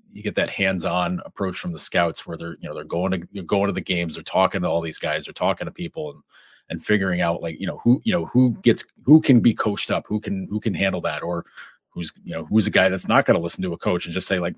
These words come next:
"Whatever, man, I'll just do it my way." Like, that's the kind of stuff you gotta break down,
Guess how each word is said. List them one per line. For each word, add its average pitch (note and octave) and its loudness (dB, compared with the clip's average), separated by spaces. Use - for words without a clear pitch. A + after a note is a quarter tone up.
"Whatever, C3+ 8
man, G2 4
I'll G#2+ 2
just F#2 -4
do A2+ 4
it E2+ -8
my F#2 0
way." C#2 -8
Like, E2+ -6
that's C3+ 4
the B2 4
kind A2+ 6
of G2+ 2
stuff - 0
you F#2 -4
gotta E2+ -4
break F2+ -2
down, E2 -2